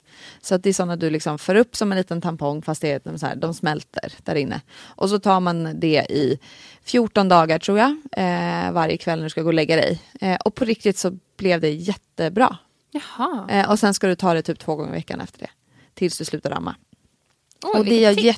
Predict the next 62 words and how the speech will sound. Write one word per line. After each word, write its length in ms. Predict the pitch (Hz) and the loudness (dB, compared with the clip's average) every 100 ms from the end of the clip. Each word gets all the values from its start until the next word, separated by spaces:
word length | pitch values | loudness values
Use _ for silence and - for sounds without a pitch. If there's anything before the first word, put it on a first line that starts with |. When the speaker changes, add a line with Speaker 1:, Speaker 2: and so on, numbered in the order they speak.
| - - | -2 0
Speaker 1:
jättestor 360 | 220 - 240 202 | 0 4 2 4
skillnad. 480 | 202 185 185 180 - | 0 0 0 -2 -2
Ja, 180 | 220 214 | 2 4
det 80 | 240 | 4
gör 80 | 247 | 4
jätte-, 300 | 220 247 - - | 4 0 -2 -8
det 80 | |
blev 220 | 233 247 233 | -2 0 2
verkligen 380 | 208 202 185 180 - - - | 0 -2 -6 -8 -16 -20 -8
en 140 | 214 | -2
helt 400 | 208 247 233 214 | 2 4 4 4
annan 220 | 196 180 | 2 2
känsla. 540 | 180 190 185 - - 180 - _ | 2 0 0 -2 -2 -4 -10 _
Alltså 260 | - 208 214 | -6 -4 -4
då, 380 | 202 233 233 226 - - - | 2 4 4 2 -4 -18 -4
då 100 | 247 | 2
var 80 | |
det 60 | 269 | 2
så 80 | - | 2
här, 80 | 175 | 0
"Aha, 240 | 165 359 | 2 2
men 120 | 214 | 2
jag, 180 | 165 170 415 - | 0 0 0 0
jag 180 | 170 | -2
mår 80 | 254 539 | 2 2
ju 40 | |
bra 240 | 220 151 - | 2 0 -2
där 100 | - | -4
nere. 200 | - - | -8 -6
Jag 140 | 202 | -4
känner 200 | 302 427 | -4 -4
mig 80 | 285 | -4
bra." 180 | - - - - - | -2 -4 -4 -20 -6
Det 80 | 262 | 2
var 100 | 311 | 4
bara 120 | 202 | 4
att 100 | 180 | 4
man 100 | 170 | 0
var 80 | 151 | 0
typ 220 | - - | -2 -8
lite 180 | 160 151 | -6 -6
torr. 460 | - 330 - - 185 _ _ _ _ _ | -6 -4 -4 -6 -12 _ _ _ _ _
Speaker 2:
Och 440 | 233 220 208 196 - | -2 2 2 0 -2
när 320 | 220 214 202 | -4 -2 -2
började 320 | 185 202 196 | -4 -4 -4
du 60 | 190 | -4
med 140 | 190 | -6
det 80 | 185 | -6
här 220 | 208 220 | -8 -8
då? 340 | - 196 208 208 | -8 -12 -12 -14
Alltså, 340 | 208 202 185 | -12 -8 -8
du 140 | 170 185 | -8 -8
kan 60 | |
ju 40 | 196 | -8
inte 140 | 185 | -8
börja 220 | 190 170 | -8 -8
med 100 | 156 | -8
dem 160 | 151 - | -12 -12
liksom 360 | 190 - - - | -16 -14 -16 -16
efter 260 | 170 - | -18 -20
två 180 | - 160 | -16 -16
veckor. 340 | 165 _ - | -16 _ -18